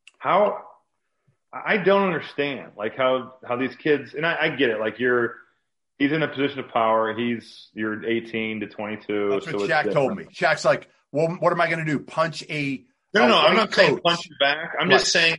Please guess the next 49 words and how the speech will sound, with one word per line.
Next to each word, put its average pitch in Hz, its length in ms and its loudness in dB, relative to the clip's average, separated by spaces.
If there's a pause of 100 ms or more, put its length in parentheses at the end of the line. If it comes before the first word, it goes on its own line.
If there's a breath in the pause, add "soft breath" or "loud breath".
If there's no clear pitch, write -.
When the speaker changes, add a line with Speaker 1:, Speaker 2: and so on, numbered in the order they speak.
Speaker 1:
like, 131 200 -4
go 139 180 4
to 147 80 0
the 143 180 2
A 135 120 2
D. 123 240 0
Go, 127 180 -4
but 143 140 -2
maybe 156 240 2
they're 170 140 4
like, 170 240 2
"Hey, 175 300 -2
the 110 200 -6
A 143 60 2
D 160 360 -2
and 139 120 -6
him 147 180 -4
are 170 80 -6
tied. 180 420 -2
Like, 95 180 -8
it's 104 140 -12
Speaker 2:
They 107 60 -6
Speaker 1:
not 117 80 -2
Speaker 2:
were, 120 60 -2
Speaker 1:
gonna 131 140 -8
matter." 175 420 -10 (260)
Speaker 2:
I, 104 60 -10
I - 20 -12
think 120 240 -8
they 131 120 -2
probably 151 340 2
were 202 220 0
at - 100 -10
that 98 200 -4
point. 92 260 -10
Maybe 120 260 -4
they 147 60 -4 (100)
Speaker 1:
Yeah. 135 60 -2
Speaker 2:
still 151 180 -2
are. 170 200 0
I 110 100 0
don't 123 240 -10
know. 147 240 -6 (540)
Speaker 1:
Right. 117 300 -2 (180)
I, 117 280 0
I - 20 2
just 151 240 0
think 160 220 0
it's, - 420 0